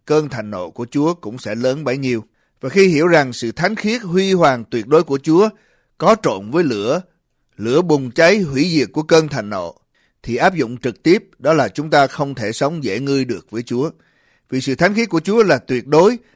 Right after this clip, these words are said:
cho nên cơn thạnh nộ của Ngài cũng là tuyệt đối. Và chỉ có một chỗ mà tội nhân có thể đứng an toàn trong ngày thạnh nộ lớn của Đức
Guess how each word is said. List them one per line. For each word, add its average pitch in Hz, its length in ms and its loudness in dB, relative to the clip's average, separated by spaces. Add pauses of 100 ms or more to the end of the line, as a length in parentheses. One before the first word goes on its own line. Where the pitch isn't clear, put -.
(120)
cho 165 80 -4
nên 175 200 0
cơn 180 240 2
thạnh 120 220 -6
nộ 107 180 -4
của 131 160 -6
Ngài 139 260 0
cũng 127 280 -8
là 135 160 4
tuyệt 101 280 -10
đối. 156 280 2 (400)
Và 127 160 -6
chỉ 147 100 0
có 226 160 2
một 156 260 0
chỗ 131 340 2
mà 151 140 -4
tội 113 240 -4
nhân 175 220 -2
có 180 100 -2
thể 143 160 0
đứng 196 280 -4
an 190 300 -2
toàn 131 240 4
trong 170 200 -2
ngày 143 160 0
thạnh 104 240 -10
nộ 101 140 -8
lớn 156 240 0
của 170 100 0
Đức 170 60 -2